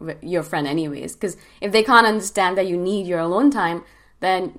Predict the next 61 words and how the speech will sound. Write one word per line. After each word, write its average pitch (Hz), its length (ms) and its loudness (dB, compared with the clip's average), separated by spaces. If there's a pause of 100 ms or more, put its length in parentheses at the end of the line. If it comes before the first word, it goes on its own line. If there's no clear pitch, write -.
they 202 100 -6
can't 339 360 6
be 185 80 -4
friends 151 300 -6
with - 140 -16
you, - 140 -18
right? 240 360 -8
So 247 200 -4
it's 359 160 -2
okay. 302 280 0
You 202 100 -4
can 294 200 6
lose 339 220 4
some 208 180 -2
friends 185 320 -6
that 170 220 -6
way, 220 180 -8
and 202 140 -4
I 180 100 -2
did 170 260 -4
as 190 160 -8
well. 170 380 -6 (260)
I - 60 -4
lost 170 280 0
some 190 140 -6
friends 180 220 -4
that 190 80 -4
were 170 140 -2
like, 156 320 -4
"Well, 185 480 0
but 190 100 -2
I 180 140 -2
need 233 180 0
to 220 60 -8
see - 320 -10
you 220 160 0
every 180 220 2
week. 302 200 2
If 190 100 -6
I 196 100 0
don't, 254 260 0
then 175 140 -4
we're 170 80 -4
not 175 180 -2
friends 254 200 2
anymore." 160 380 -4 (500)
I'm - 40 -10
like, 208 120 -4
"All 269 80 4
right, 370 240 2
cool, 254 180 -2
if 208 200 -6
that's 185 340 -4
not 175 220 -2
gonna 180 200 -8
happen, 262 540 0
because 175 360 -4
that's - 340 -10
not 175 500 -6
my 156 220 -4
style. 294 640 8